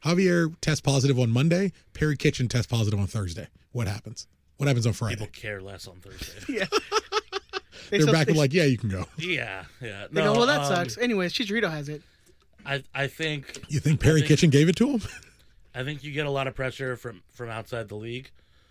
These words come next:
Speaker 2: Uh, you get a lot of people that, here's, oh, here's one of the things about it, is that M L S has, um, so many media members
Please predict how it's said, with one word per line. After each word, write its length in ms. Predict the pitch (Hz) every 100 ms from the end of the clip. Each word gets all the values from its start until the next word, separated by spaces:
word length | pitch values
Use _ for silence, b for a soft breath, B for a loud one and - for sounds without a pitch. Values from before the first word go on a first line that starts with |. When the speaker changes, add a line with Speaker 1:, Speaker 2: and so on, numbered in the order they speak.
| _ _ -
Speaker 2:
Uh, 360 | 110 107 107 104
you 120 | 110
get 100 | 117
a 20 |
lot 160 | 107 107
of 80 |
people 680 | - 104 110 110 107 104 104 - _ _ _ _ _
that, 460 | 120 110 110 110 - _ _ _ _ _
here's, 260 | 190 185 -
oh, 120 | 165 160
here's 200 | 175 156
one 80 | 139
of 100 | 98
the 60 |
things 140 | 104 95
about 220 | 98 98
it, 80 | -
is 160 | 117
that 260 | 135 131 - b b b b _ 165
M 140 | 175
L 100 | 151
S 200 | 143 -
has, 760 | - 123 120 117 110 101 - -
um, 540 | 113 110 104 95 95 87 _ _ _ _ _ _ _
so 480 | - - 151 147
many 480 | 131 123 123 123 120
media 400 | 110 117 120 127
members 600 | 123 120 123 120 - -